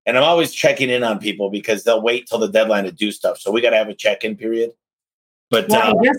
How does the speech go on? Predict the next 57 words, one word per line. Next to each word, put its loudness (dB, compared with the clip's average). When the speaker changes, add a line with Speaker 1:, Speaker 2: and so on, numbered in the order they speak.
Speaker 2:
guess 2
how 4
powerful 2
it 4
is, 2
Tommy. 2
If -2
everybody 2
that 2
works 0
for 0
you 4
has 4
their 2
goals 4
at 0
their 4
desk 0
and 6
they've 4
got 2
the 2
goal, 2
they've 2
got 2
five 2
action 0
items 2
and 2
they're 2
dated, 2
like 0
the 2
end 0
of 0
March 0
or 2
by 0
April -4
fifteenth 0
or 2
by 2
whatever, 2
and 4
maybe 6
have 2
them 2
do -2
five 2
from 2
now 2
to 2
the 2
end 2
of -4
the -2
year 2